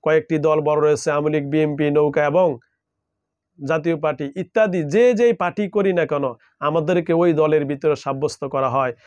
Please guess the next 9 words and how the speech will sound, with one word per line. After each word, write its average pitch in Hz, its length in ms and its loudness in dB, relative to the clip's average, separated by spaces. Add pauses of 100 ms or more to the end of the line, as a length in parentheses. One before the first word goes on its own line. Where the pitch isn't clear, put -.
(160)
সুতরাং 143 480 0
আজকে 151 360 -2
যদি 151 300 2
আমি 151 320 0
থার্টি 147 340 -6
ফার্স্ট 147 320 -4
নাইট 156 300 -2
পালন 151 300 0
করি, 135 280 -2